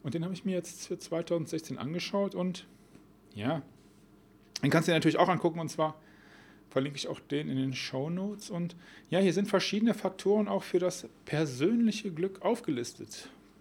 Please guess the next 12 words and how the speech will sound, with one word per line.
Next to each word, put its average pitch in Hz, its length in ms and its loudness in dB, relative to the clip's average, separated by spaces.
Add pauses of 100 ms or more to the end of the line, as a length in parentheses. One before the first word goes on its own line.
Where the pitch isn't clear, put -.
Die 139 80 2
Befriedigung 202 480 6
der 170 240 6 (340)
grundlegenden 139 580 2
Bedürfnisse, 110 520 -4 (100)
klar. 95 300 -6 (240)
Essen, 170 320 4 (120)
Trinken, 131 300 -6 (1160)
Dach 147 120 4
überm 160 240 0
Kopf, - 220 -6 (720)
Gesundheit, 160 720 -2